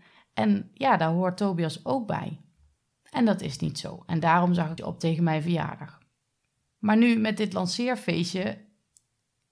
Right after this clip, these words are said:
ja, is daar een hele andere wending aan gekomen. Nu heb ik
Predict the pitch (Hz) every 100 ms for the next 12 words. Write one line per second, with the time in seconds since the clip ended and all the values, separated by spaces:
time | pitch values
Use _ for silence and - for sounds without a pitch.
0 | _ - 220 214 - - _ _ _ -
1 | 226 233 220 214 240 - 214 208 190 214
2 | 196 175 147 147 - 151 151 175 190 104
3 | 190 92